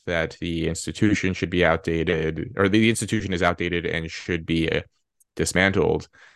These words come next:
uh, are the very people who are the most likely to get married and the least likely to get divorced.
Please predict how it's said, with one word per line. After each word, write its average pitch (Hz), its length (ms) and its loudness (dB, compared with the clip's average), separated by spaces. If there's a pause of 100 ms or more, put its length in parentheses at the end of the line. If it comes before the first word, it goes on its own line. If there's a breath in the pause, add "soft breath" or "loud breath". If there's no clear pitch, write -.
(260 soft breath)
uh, 78 580 4
are 98 240 4
the 92 180 0 (220)
very 87 240 2
people 90 320 -6
who 92 80 -2
are 85 60 -2
the 82 80 -2
most 85 240 -4
likely 80 260 -4
to - 140 -6
get 80 120 0
married 82 320 4
and 80 80 0
the 80 60 0
least 80 240 -2
likely 80 400 0 (120)
to 90 100 -4
get 78 160 2
divorced. 82 600 2